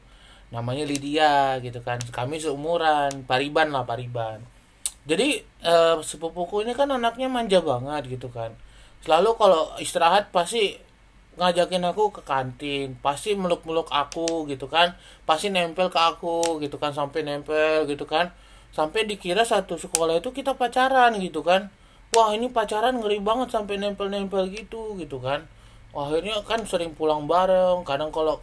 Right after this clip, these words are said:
kami boncengan naik sepeda motor, dia peluk aku dari belakang gitu kan. Karena kami udah kayak kakak adik nih gitu kan. Sampai akhirnya dipanggil sama kepala sekolah. <clears throat> "David sini," katanya kan. "Oh iya, Bu.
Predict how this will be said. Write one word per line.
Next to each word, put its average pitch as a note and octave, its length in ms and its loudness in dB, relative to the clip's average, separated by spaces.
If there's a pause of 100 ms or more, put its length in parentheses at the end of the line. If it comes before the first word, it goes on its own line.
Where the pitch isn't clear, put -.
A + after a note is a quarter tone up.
(140)
kami D3 320 -6
boncengan C#3+ 500 -6
naik C#3+ 180 -6
sepeda C#3+ 280 -6
motor, C#3+ 360 0
dia E3+ 160 2
peluk C#3+ 320 -2
aku E3+ 240 0
dari F3 180 2
belakang E3 600 0
gitu C#3 200 -10
kan. D#3+ 240 -2 (460)
Karena E3+ 400 0 (140)
kami F3+ 280 0
udah G3 140 6
kayak E3 260 -2
kakak D#3 280 -2 (100)
adik G3 260 0
nih D3+ 360 -8
gitu C3 100 -10
kan. D3 180 -8 (520)
Sampai C3 340 -4
akhirnya D#3+ 400 -2
dipanggil G#3 480 -4
sama G3 280 -6
kepala F#3 360 -4
sekolah. F#3+ 480 -6 (220)
<clears throat> C#3 100 -8 (580)
"David F#3 380 -6
sini," A#3+ 460 -6
katanya C3 420 -8
kan. B2 180 -10 (260)
"Oh G#3 120 -4
iya, C4 160 6
Bu. B3 160 4